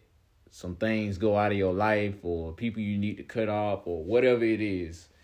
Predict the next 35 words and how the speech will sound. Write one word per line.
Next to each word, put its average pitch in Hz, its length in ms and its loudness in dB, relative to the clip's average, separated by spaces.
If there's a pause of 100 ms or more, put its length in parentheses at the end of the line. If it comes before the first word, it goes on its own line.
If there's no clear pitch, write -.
(580)
always 117 460 6
follow 101 260 2
your 92 220 0
intuition, 87 600 -10
man. 80 380 -14 (920)
I 104 140 -2
know 107 240 2 (220)
a - 20 2
lot 101 240 4
of 92 80 -4
people 98 600 -4 (280)
don't 101 300 -4
try 104 180 0
to 95 80 0
follow 107 360 0
their 101 100 0
intuition 101 600 -6
because 90 640 -2
sometimes 101 480 -4
they 98 140 2
have 95 180 2
self-doubt 98 720 -4
into 95 240 -6
themselves 98 720 -4 (800)
and 85 520 -8 (160)
sometimes 98 1120 -4 (100)
they 98 280 -4
think 98 320 -6
like, 95 200 -2
"Oh, 95 280 2
I'm 95 160 -4
tripping 104 420 -4
about 101 320 -2
some 92 140 -14
shit." 101 420 -8